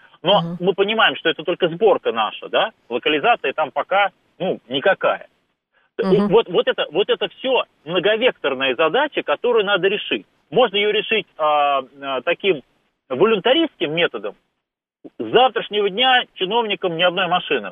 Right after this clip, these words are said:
Speaker 1: Можно? Можно. Ну, и, и, или какие-то промежуточные, более мягкие решения.
Speaker 2: Вот промежуточные, м, надо принимать, мне кажется, всё-таки более мягкие решения.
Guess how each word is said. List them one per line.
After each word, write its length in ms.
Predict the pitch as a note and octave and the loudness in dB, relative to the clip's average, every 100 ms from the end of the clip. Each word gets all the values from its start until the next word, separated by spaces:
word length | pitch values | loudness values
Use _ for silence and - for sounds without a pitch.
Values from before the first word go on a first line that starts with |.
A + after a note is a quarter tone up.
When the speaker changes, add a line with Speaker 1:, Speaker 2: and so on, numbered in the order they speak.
| _ C#3+ | _ 0
Speaker 1:
Можно? 380 | C4 G#3 A#2+ F#2+ | 0 2 -6 -6
Можно. 520 | A#2+ C#3+ C#3 G#2 G2 _ _ _ _ - | -2 2 2 -2 -18 _ _ _ _ -4
Ну, 160 | F#3+ | 0
и, 80 | B3+ | 0
и, 520 | E3 F#3+ G#3+ G#3 G#3+ | 0 0 2 4 4
или 100 | B3+ | 4
какие-то 380 | A#3 D#3+ G#3 G#3 | 2 0 0 -2
промежуточные, 680 | F3 E3 D3+ A3 - - C3+ | 0 0 0 -2 -4 -6 -2
более 240 | C#3 F3 | 0 0
мягкие 340 | C3+ D3+ - C3 | 2 -2 -2 -4
решения. 360 | B2 - - _ - | -2 -6 -10 _ -2
Speaker 2:
Вот 220 | B3+ - | -2 0
промежуточные, 920 | D4+ D#4 D4+ E4 - - G#3 F#3+ F3+ | 2 4 6 4 4 2 4 4 2
м, 460 | D#3 D#3+ D3 E3 E3 | 0 -4 -4 -4 0
надо 200 | E3+ D#3 | 0 0
принимать, 500 | E3 E3 E3+ D#3+ D3+ | -2 -2 0 -2 -4
мне 120 | D#3+ | -8
кажется, 400 | D#3+ D#3+ - E3+ | -8 -8 -8 -12
всё-таки 340 | - E3+ - E3+ | -10 -10 -8 -2
более 300 | G#3 E3+ D3 | 2 2 0
мягкие 400 | D3+ C3 - C#3+ | -2 -4 -8 -8
решения. 460 | D3 - D3 C3+ | -6 -6 -8 -8